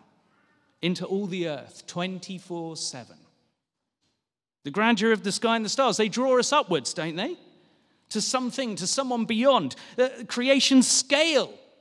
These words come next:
should humble us because it's declaring the greatness, the weight of God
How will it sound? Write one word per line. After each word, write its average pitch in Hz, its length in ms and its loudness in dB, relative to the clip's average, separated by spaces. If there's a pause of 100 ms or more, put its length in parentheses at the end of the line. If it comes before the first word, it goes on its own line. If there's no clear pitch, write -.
(220)
should 254 220 0
humble 262 500 2
us 156 180 -4
because 196 340 -6
it's 240 140 -4
declaring 247 540 0
the 208 80 2
greatness, 190 640 -4
the 208 120 -4
weight 240 480 -6
of 165 180 -6
God 113 420 -14